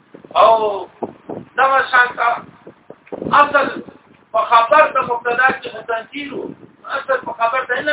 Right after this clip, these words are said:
کې ملکه څه دی؟ تنکیر. یو خبره ده چې موږ ویل، دا خبر د مبتدا کله کله مخکې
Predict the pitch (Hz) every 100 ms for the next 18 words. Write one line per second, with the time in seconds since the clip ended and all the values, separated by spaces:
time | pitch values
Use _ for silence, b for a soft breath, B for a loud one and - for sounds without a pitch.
0 | - 277 240 220 208 - - - - -
1 | _ _ _ _ _ - - - - _
2 | _ _ _ - - _ _ _ _ _
3 | _ _ _ - 190 208 202 254 247 247
4 | 240 247 - - - - _ 208 233 277
5 | 262 247 247 - 226 220 226 226 277 262
6 | 240 226 214 214 240 240 - - - 214
7 | 208 208